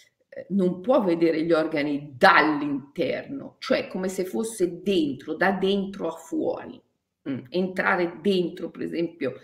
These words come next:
il cervello, l'intestino, il cuore, guardare da dentro a fuori. Solo gli occhi interiori possono fare una cosa del genere. E poi, eh, la morte. Nella morte, eh, il cadavere attraversa varie fasi,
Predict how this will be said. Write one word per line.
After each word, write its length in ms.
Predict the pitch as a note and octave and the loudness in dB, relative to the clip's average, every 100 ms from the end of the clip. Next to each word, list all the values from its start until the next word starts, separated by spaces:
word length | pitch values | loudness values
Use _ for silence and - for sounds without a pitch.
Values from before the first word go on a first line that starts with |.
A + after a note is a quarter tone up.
| - _ | -20 _
il 140 | E3+ | -16
cervello, 560 | - F3 F3 F3+ E3 D#3+ | -4 -4 0 2 2 2
l'intestino, 640 | E3 D#3+ F3 - - F3+ | -2 -4 -6 -6 -2 -2
il 160 | D#3 - | -2 0
cuore, 280 | D3 D#3+ D#3 | 4 4 2
guardare 520 | F3 F#3 F#3 F3+ F3+ | 0 0 0 0 2
da 220 | F#3+ F3+ | 4 6
dentro 460 | E3+ E3 D#3 - E3+ | 6 4 2 -6 -8
a 40 | |
fuori. 460 | E3 - C#3 - - _ _ - - - | -8 -6 -8 -8 -14 _ _ -20 -20 -20
Solo 300 | - B3+ A#3 | -2 2 4
gli 120 | E3 | 2
occhi 500 | D#3 D#3+ - D3+ - - | 0 -4 -6 -6 -6 -6
interiori 920 | F3+ - C3+ B2 - A#3+ F#3+ B2+ A#2 | -6 -4 -4 -2 4 4 4 2 -4
possono 460 | - - - B2+ D3+ | -8 -14 -10 -10 -10
fare 220 | - C#3+ | -8 -8
una 200 | C#3 B2+ | -8 -8
cosa 260 | B2+ - B2 | -10 -8 -8
del 220 | C3 C3+ | -8 -10
genere. 480 | C#3+ G#2+ - - _ _ _ _ _ _ _ _ | -12 -12 -14 -20 _ _ _ _ _ _ _ _
E 200 | E4 - | 2 2
poi, 500 | G3 C#3+ C#3 E3 - | 0 2 2 0 -2
eh, 520 | D#3+ C3 A2+ - _ - - | -4 -4 -6 -10 _ -20 -6
la 180 | F3 D#3+ | 0 0
morte. 680 | D3+ B2+ G#2+ - - - - _ _ _ _ _ _ _ _ _ _ _ - | 0 -4 -8 -14 -16 -16 -18 _ _ _ _ _ _ _ _ _ _ _ -4
Nella 340 | G#3+ A#4 B3+ | 0 2 4
morte, 880 | A3 E3 D3 D#3 - F#3 F3+ F3 - | 4 4 2 -2 -4 0 2 2 0
eh, 400 | E3 C#3 B2 - | -2 0 -2 -4
il 140 | - - | -6 -4
cadavere 500 | G4+ C4 G#3 G3+ A3+ | -2 0 2 2 2
attraversa 680 | A3+ G3 F#3+ E3+ - - | 0 0 0 0 -2 -2
varie 380 | G3 E3 E3+ E3 | 0 2 2 0
fasi, 760 | D3 F3 D3 G2+ - - A#2+ | -2 -4 -4 -4 -10 -12 -14